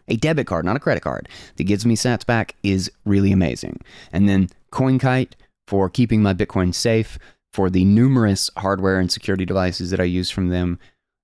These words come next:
Um, they are a wonderful resource, and you get nine percent back with Bitcoin Audible.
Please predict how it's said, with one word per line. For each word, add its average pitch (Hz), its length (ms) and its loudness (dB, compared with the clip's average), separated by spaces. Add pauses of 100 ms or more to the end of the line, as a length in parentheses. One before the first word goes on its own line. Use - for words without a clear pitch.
Um, 87 320 -2
they 98 160 -2
are 95 140 2
a - 20 0
wonderful 104 420 0
resource, 98 380 -2
and 95 60 -2
you 90 60 0
get 82 120 -2
nine 92 220 0
percent - 280 -2
back 92 400 -6
with 104 160 -6
Bitcoin 92 320 -2
Audible. 117 440 -2